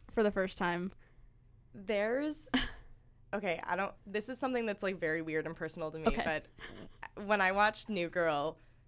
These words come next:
Speaker 2: for, I think, like, the third or fourth time,
Speaker 1: Yes.
Speaker 2: I ended up watching this one scene where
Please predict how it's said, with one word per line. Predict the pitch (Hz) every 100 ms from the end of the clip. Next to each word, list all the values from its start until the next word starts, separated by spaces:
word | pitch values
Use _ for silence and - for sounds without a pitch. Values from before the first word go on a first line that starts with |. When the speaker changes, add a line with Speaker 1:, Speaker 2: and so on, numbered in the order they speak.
| -
Speaker 2:
for, | 190
I |
think, | 185 175
like, | 175 180
the | 185
third | - 165 170
or |
fourth | 175 165 156 -
time, | 170 151 160 175 -
Speaker 1:
Yes. | - - - - -
Speaker 2:
I | 170 165 165 170 165 160 - - - -
ended | 175 202 240
up | 277 190
watching | 170 175 196 185
this | 175
one | 190 170 180
scene | - 180 170 170 165
where | - 165 165 165 170